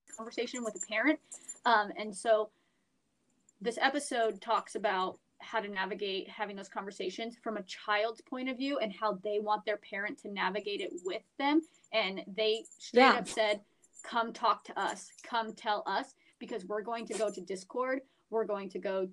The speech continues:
Speaker 1: to," um, they have some weird, there's some weird website that teens are going to, to find information about sex. And she said, "Oh, and Pornhub." She goes, "And we're
Speaker 2: Ooh.
Speaker 1: on Pornhub and we're gonna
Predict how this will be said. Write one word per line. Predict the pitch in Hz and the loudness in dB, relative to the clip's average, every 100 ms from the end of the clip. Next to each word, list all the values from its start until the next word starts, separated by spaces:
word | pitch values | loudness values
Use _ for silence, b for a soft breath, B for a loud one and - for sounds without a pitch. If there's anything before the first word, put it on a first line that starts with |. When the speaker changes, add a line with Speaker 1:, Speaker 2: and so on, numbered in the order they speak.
| - | -6
Speaker 1:
to," | 220 196 185 185 | 0 4 4 2
um, | 208 196 | -2 -4
they | 185 | -6
have | 190 226 - | -4 -4 0
some | 254 208 180 190 | -2 -2 -2 -2
weird, | 208 208 214 226 - _ _ _ - | 2 4 4 2 -2 _ _ _ -2
there's | 226 - | 0 8
some | 311 214 | 8 8
weird | 247 262 | 4 0
website | 175 214 226 - 190 - | 4 2 4 0 0 0
that | - - | -6 -4
teens | 240 226 196 | -6 -2 -2
are | |
going | 185 190 196 190 | -2 -2 -4 -4
to, | 208 | -4
to | 185 | -2
find | - 185 185 | 2 2 2
information | 196 - 190 190 | -2 -4 -4 0
about | 175 170 | 0 0
sex. | - 196 - 196 | 2 2 0 -6
And | 202 | -6
she | - | -4
said, | - 208 - _ _ _ - | 0 0 -2 _ _ _ 6
"Oh, | 269 - | 6 8
and | 240 | 4
Pornhub." | - 403 302 185 | 4 4 4 2
She | - | -2
goes, | 226 226 226 | 0 0 6
"And | 226 208 | 8 10
we're | 202 | 8
Speaker 2:
Ooh. | - - | 8 4
Speaker 1:
on | 269 247 | 4 2
Pornhub | 254 269 240 175 | -4 -4 -4 -6
and | 180 | -6
we're | 196 247 | -6 -4
gonna | 254 | -4